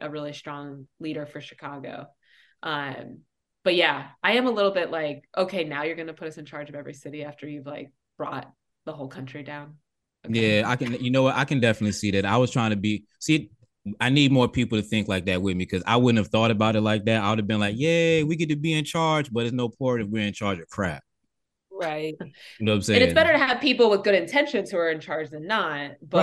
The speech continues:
Speaker 2: Right, right, right.
Speaker 1: yeah, we, we're up against a lot. I do wanna come back to one thing on the Trump thing. So, 'cause here's the other political angle to all this that, you know, y'all need to pay attention to. So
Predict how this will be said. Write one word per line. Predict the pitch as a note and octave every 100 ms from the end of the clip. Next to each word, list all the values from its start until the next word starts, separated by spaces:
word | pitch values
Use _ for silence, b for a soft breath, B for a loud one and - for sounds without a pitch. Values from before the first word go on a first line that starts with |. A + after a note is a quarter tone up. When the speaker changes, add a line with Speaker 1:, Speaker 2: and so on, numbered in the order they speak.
| -
Speaker 2:
Right, | A#2+
right, | G2
right. | G#2
Speaker 1:
yeah, | D#3 C#3+ C#3
we, | F3 F#3 F#3
we're | G3
up | F#3 G3
against | F3+ D#3+ -
a | D#3+
lot. | D3 -
I | G#3+
do | D4+
wanna | D4+
come | D4
back | A#3 A3+
to | G#3+
one | G3
thing | G3+ G3
on | F3+
the | D#3
Trump | - E3+ -
thing. | D3+ D3
So, | - F3 E3 D#3+ b b b
'cause | A3+
here's | B3 C4+
the | A#3 -
other | F#3 F#3+ F3+
political | - F3 F3 E3+ E3+ -
angle | D#3+ E3 D#3+
to | -
all | - D#3
this | D#3 D#3 -
that, | D#3 D#3 D3+ - _ _
you | F3
know, | D#3
y'all | D#3 D3+
need | D#3
to | D3+
pay | D#3+
attention | C#3+ G3 F#3+ D3+
to. | D3 D3 D3 b b b b
So | - G#3+ F#3 E3+ E3 D#3+